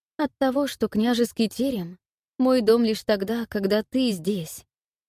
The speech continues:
и только потому, что порой ты изволишь жаловать меня своим вниманием.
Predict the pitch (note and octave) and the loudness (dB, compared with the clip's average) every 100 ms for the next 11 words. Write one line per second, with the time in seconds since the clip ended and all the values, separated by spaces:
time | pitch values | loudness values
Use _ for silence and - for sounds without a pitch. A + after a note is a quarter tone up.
0 | _ D4 C4+ C4+ C4 A#3+ A3+ G#3+ G#3+ B3 | _ -4 0 0 2 2 2 2 2 0
1 | - G3+ F#3+ F#3+ B3 A#3 G3 F#3 F#3 A#3+ | -2 -2 2 2 2 2 0 2 0 2
2 | G#3+ E3+ G#3 A#3 G3 F3+ F#3 G#3+ B3+ G3+ | 0 0 0 0 -2 0 0 0 -2 -2
3 | G#3+ A3+ G3+ A#3+ C4 F#3 E3+ F3+ | 0 0 2 2 0 -2 -4 -8